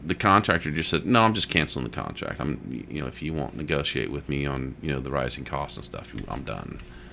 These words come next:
and just said, walked off, and they wanted to know what they could do about it. So, um, so here's some tips.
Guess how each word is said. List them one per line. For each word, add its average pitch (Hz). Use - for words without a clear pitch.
and 76
just 71
said, 60
walked 82
off, -
and 73
they 80
wanted 80
to 82
know 80
what 78
they 73
could -
do 139
about 58
it. -
So, 80
um, 76
so -
here's 120
some 98
tips. -